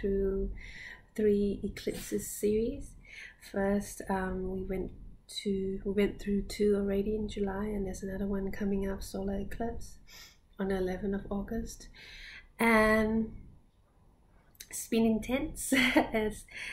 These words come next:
as always, and it's always going to be those moments where, when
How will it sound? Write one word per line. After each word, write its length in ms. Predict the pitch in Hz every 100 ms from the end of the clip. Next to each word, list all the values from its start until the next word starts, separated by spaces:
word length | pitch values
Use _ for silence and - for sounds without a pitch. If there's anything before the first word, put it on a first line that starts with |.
| -
as 260 | 220 220 226
always, 560 | 220 214 220 254 254
and 140 | 220 208
it's 180 | 202 -
always 540 | 214 208 208 208 202 -
going 480 | - 196 196 202 202
to 600 | - 208 202 202 196 202 - - - - - - - -
be 680 | 214 208 202 196 196 202 - - - - _ _ _ _ _ _ - _ _ - _ _ _ _ _ -
those 340 | 247 233 226 214
moments 400 | 202 196 196 -
where, 880 | 196 196 196 190 190 185 185 190 - - - -
when 580 | 196 220 196 214 254